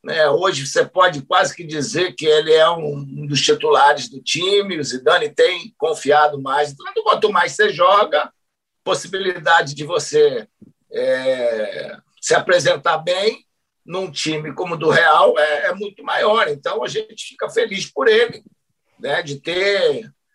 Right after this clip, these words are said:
se destacado bastante num jogo importantíssimo contra uma, uma grande equipe, que muitos não davam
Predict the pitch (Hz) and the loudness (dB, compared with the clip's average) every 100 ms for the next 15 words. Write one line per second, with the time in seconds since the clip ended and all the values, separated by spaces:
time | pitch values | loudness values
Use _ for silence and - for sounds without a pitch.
0 | _ - 147 139 170 - 151 151 156 156 | _ -12 -10 -4 -4 0 0 2 2 2
1 | 147 - - - 262 214 143 151 156 127 | 0 -4 -4 0 0 0 -4 -8 -8 -10
2 | 110 170 170 139 - 175 - 147 135 - | -4 -4 -4 -10 -2 0 2 0 -2 -6
3 | - 190 131 123 - 147 147 139 131 113 | -4 -4 -6 -14 -4 -2 -2 -4 -2 -2
4 | 123 131 131 139 147 151 131 - 165 208 | -4 -4 -2 2 2 2 -2 -4 -2 0
5 | 208 - _ _ _ _ _ _ _ - | 0 -4 _ _ _ _ _ _ _ -4
6 | 147 180 240 226 151 151 180 180 151 160 | -2 2 2 0 -4 -6 -4 0 2 2
7 | 156 151 151 135 | 0 -4 -8 -10